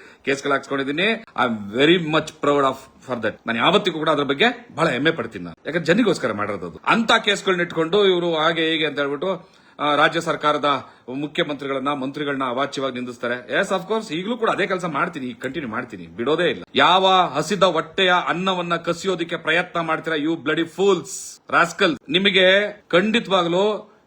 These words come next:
ನಾನು ಆಗ್ಲೇ ಕೇಳ್ತಾ ಇದ್ದೆ, ನಿಮ್ ಬೂಟ್ ಪಾಲಿಶ್ ಮಾಡ್ಬೇಕೇನ್ರೋ ನಾವು ಸಾಯೋವರೆಗೂ ಅಂತ. ಬೂಟ್ ಪಾಲಿಶ್ ಮಾಡೋದಲ್ಲ, ಬೂಟ್ ಪಾಲಿಶ್ ಮಾಡೋದು ಗೊತ್ತು,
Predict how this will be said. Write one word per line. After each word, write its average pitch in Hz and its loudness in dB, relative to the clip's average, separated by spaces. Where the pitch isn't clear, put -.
ನಾನು 151 2
ಆಗ್ಲೇ 202 4
ಕೇಳ್ತಾ 180 0
ಇದ್ದೆ, 170 0
ನಿಮ್ 160 -2
ಬೂಟ್ 180 -2
ಪಾಲಿಶ್ 180 0
ಮಾಡ್ಬೇಕೇನ್ರೋ 156 -4
ನಾವು 135 -4
ಸಾಯೋವರೆಗೂ 143 -2
ಅಂತ. 110 -8
ಬೂಟ್ 143 -4
ಪಾಲಿಶ್ 165 0
ಮಾಡೋದಲ್ಲ, 156 0
ಬೂಟ್ 151 -4
ಪಾಲಿಶ್ 143 0
ಮಾಡೋದು 175 -2
ಗೊತ್ತು, 202 -4